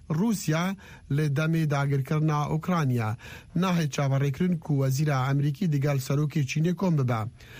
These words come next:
Seredana Wezîra Xezîneya Amerîkî ji Çînê ra ku dê heta roja êkşembî jî vekeşe,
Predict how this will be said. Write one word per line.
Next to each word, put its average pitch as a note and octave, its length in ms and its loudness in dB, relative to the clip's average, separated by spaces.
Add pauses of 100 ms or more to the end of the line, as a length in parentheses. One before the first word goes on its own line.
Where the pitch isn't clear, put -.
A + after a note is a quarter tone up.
(120)
Seredana G#3+ 500 -2
Wezîra G3+ 400 2
Xezîneya F3+ 540 2
Amerîkî D#3+ 680 0
ji E3+ 220 2
Çînê F3 460 0
ra E3+ 180 0
ku C#3+ 300 0
dê D3 300 2
heta C#3+ 340 0 (380)
roja D3+ 380 2 (200)
êkşembî D#3+ 640 0
jî B2 440 2
vekeşe, D#3+ 540 0